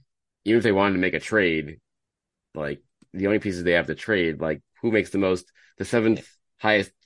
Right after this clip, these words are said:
Speaker 1: salary on the roster right now is what, Peyton Pritchard at four million dollars? Like,
Speaker 2: Yep.
Speaker 1: you really can't stack much of anything to get anywhere for a, uh, a deal for more than a guy making seven million dollars anyway.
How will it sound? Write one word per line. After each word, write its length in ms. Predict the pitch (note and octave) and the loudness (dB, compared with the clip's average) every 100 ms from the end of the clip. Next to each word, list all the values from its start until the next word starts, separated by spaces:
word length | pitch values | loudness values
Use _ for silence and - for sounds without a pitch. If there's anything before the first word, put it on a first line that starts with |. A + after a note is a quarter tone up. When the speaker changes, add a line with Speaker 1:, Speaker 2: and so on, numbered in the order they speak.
| _ _ _ _ - _ | _ _ _ _ -20 _
Speaker 1:
salary 320 | - A2 G#2+ G2 | -8 0 2 2
on 40 | |
the 80 | F2 | 2
roster 320 | F#2+ G#2 E2 | 0 0 -2
right 80 | D2+ | -6
now 100 | D2 | -6
is 60 | |
what, 200 | D#2+ - | -8 -10
Peyton 200 | F2+ F2 - | -6 -8 -6
Pritchard 280 | E2+ G2 | -8 -2
at 120 | F2+ - | -2 -2
four 140 | F2 | -4
million 220 | E2 D#2+ | -4 -4
dollars? 400 | D2 E2 G2 - - | -4 -4 -6 -10 -8
Like, 400 | D2+ C#2+ - _ _ _ _ - | -6 -6 -10 _ _ _ _ -6
Speaker 2:
Yep. 100 | A#2+ | -4
Speaker 1:
you 80 | F#2 | -2
really 240 | F#2+ F#2+ | 0 0
can't 220 | F2 F#2+ - | 0 -4 -4
stack 320 | F#2 E2 E2+ | -2 -2 0
much 320 | D#2 - - | -4 -4 -12
of 120 | E2+ E2+ | -4 -2
anything 320 | F2 D#2 C#2+ | -2 -2 -6
to 80 | D2 | -6
get 200 | E2 D#2+ | -4 -2
anywhere 360 | D#2 D2+ D2+ | -2 -2 -4
for 200 | - D2+ | -4 -6
a, 200 | C#2+ D2 - _ _ _ _ _ _ - | -4 -6 -12 _ _ _ _ _ _ -10
uh, 340 | D2+ C#2 C2+ - | -6 -4 -6 -8
a 80 | D2+ | -10
deal 300 | D2 E2 D2 | -2 0 0
for 420 | - D#2 C#2+ C#2+ - _ _ _ | -4 -4 -4 -4 -10 _ _ _
more 180 | - E2 | -8 -4
than 120 | D2+ | -2
a 40 | D2 | -2
guy 140 | D2+ | -2
making 420 | D2+ C#2+ C#2 C#2 - - - | -2 -4 -4 -6 -12 -20 -18
seven 200 | - D#2+ | -6 -2
million 180 | D#2 C#2+ | 0 -2
dollars 200 | C#2+ D#2 | -4 -4
anyway. 280 | D#2 F2+ | -6 -6